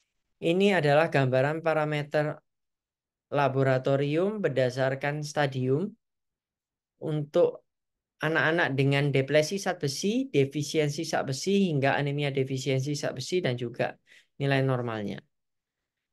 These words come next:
Status besi kita lihat berdasarkan bagaimanakah penyimpanan besi, dinilai dari ferritinnya,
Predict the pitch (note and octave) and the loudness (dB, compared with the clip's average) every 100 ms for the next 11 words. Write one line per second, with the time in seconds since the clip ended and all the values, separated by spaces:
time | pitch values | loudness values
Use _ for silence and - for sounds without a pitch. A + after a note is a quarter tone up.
0 | _ - - D#3+ G3 G3 D#3+ - A#3 A#3 | _ -6 0 0 0 0 0 0 0 0
1 | F#3+ - F3 E3+ E3+ D3 F#3+ F#3+ C#3+ C3 | 0 2 2 2 -2 -2 -2 -2 -2 0
2 | B2+ C3 D3 D3+ F#3 F#3 C#3 C3 C3+ C3 | 0 0 -2 0 -2 0 -2 0 -2 -2
3 | C3 C3 - E3+ F3 - _ E3+ E3 E3+ | -2 -4 -2 -2 -2 -10 _ -4 -2 -2
4 | E3 E3 E3 D3+ C3+ B2+ E3 G3 _ _ | -2 -2 -2 -4 -4 -4 -6 -10 _ _
5 | C#3 C#3+ C#3 C#3 C#3 B2+ B2+ B2+ C#3 C#3 | -2 2 2 2 2 2 0 -2 -2 -2
6 | D3+ D3 C#3 C#3+ | -4 -4 -2 -2